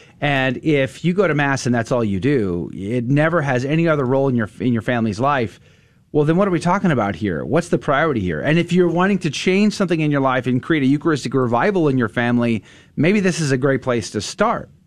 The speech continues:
Which ki-, so you're talking about changing the culture, and this is something Michelle and I, my wife and I, worked on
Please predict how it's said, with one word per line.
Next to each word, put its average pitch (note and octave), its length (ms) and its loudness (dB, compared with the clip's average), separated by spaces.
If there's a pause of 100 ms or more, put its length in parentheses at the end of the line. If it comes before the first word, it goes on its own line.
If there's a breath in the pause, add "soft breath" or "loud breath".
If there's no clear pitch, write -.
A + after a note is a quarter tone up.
(360 loud breath)
Which F3 200 0
ki-, A#3 220 0
so B3+ 160 2
you're A3+ 120 0
talking B3+ 200 2
about G#3+ 180 -2
changing F#3 540 2
the E3 100 2
culture, G#3+ 560 -2
and B2+ 120 0
this A3 140 -2
is G3+ 80 -2
something E3+ 300 0
Michelle E3+ 360 -2
and F3+ 80 0
I, C3 100 0
my C3 160 2
wife F#3 220 0
and D#3+ 80 0
I, C3 60 0
worked B2 300 -2
on A#2+ 320 0